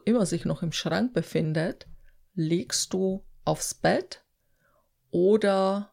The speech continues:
auf den sauberen Boden oder auf eine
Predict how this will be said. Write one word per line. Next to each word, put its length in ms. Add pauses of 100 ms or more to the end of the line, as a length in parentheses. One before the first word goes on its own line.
auf 200
den 160
sauberen 580
Boden 540
oder 360
auf 240
eine 460